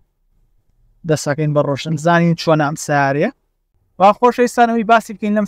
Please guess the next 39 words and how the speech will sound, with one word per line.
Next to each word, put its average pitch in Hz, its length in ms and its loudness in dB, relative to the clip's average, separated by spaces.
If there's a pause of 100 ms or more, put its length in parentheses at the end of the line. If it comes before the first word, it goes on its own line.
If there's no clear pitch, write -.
سیارەیە 202 420 4 (480)
چییە؟ 214 240 2 (160)
وەزنەکەیەتی. 185 720 -2
وەزنی 190 320 -2
ئەم 196 100 -2
سیارەیە 180 520 2
هەزار 170 280 2
و 165 60 -4
شەسە - 280 -10
و 175 60 2
هەفتا 165 320 0 (200)
کیلۆگرامە. 185 600 2 (460)
ئە، 156 180 4
با 165 160 2
بڵێن 170 220 -2 (100)
وەزنی 175 360 0 (180)
ئەسلیدی 165 560 -2
سەد - 180 -2
و 143 100 0
هەشتا 156 240 -2
و 156 40 2
دوو 202 260 -2
کە 165 100 -2 (120)
لای 160 100 0
خۆمان 165 320 -4
بە 156 60 2
شاهینە 165 500 -2
ناسراوە. 170 420 0 (320)
مۆدێلی 180 340 2
دوهزار 175 280 2
و 165 60 -2
پێنج 185 160 2
ئەم 175 160 0
سیارەی 165 260 2
بوو، 170 160 -4
ورن 160 180 -4
باس 165 260 2
نەکرد 170 240 -4
لە 160 60 -2